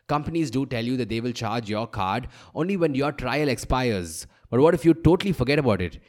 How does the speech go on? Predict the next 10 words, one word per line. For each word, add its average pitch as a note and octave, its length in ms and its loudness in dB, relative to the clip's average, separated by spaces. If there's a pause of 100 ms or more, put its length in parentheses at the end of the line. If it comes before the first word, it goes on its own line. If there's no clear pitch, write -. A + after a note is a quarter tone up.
(140)
In D#3 140 -2
many A3 160 0
cases, C#3+ 500 -2
even F3 200 0
finding D3+ 460 0
the G#2+ 60 0
cancel A#2+ 440 -4
button G#2 360 -4
is F#2+ 160 -4
hard. A#2 380 0